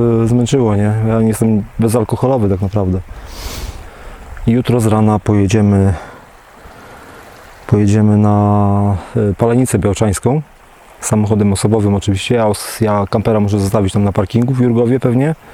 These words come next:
E, będzie zabawa. <clears throat> Też tłumy ludzi. Nie lubię chodzić, jak jest dużo ludzi. E,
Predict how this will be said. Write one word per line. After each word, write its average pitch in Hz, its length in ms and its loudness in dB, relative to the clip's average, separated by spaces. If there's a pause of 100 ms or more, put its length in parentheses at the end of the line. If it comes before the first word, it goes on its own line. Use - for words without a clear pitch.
(380)
E, 107 120 2
będzie 120 220 2
zabawa. 135 480 2 (340)
<clears throat> 120 360 0
Też 135 160 0
tłumy 110 260 2
ludzi. 127 320 0 (840)
Nie 135 60 4
lubię 131 140 2
chodzić, 110 300 0
jak 101 100 -2
jest 104 120 0
dużo 110 160 2
ludzi. 95 320 0 (1300)
E, 104 880 0